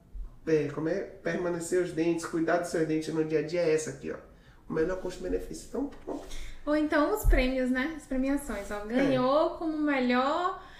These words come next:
Speaker 2: é, é, nutricionista do
Speaker 1: Isso.
Speaker 2: né? Atestado pelo melhor nutri-, pelo nutricionista número um de não sei na, das quantas.
Speaker 1: É, isso é autoridade,
Speaker 2: Pronto.
Speaker 1: mas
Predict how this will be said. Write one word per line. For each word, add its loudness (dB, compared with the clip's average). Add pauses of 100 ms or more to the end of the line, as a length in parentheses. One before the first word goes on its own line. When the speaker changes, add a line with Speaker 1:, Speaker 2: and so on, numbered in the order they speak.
(180)
Speaker 2:
é, 0
é, -10
nutricionista 2
do 0
Speaker 1:
Isso. -2 (1080)
Speaker 2:
né? -2
Atestado 2
pelo 2
melhor 2
nutri-, 0
pelo 0
nutricionista -2
número 2
um -2
de -4
não -2
sei 0
na, 0
das -2
quantas. -8
Speaker 1:
É, 6
isso 0
é 4
autoridade, 2
Speaker 2:
Pronto. 4
Speaker 1:
mas 2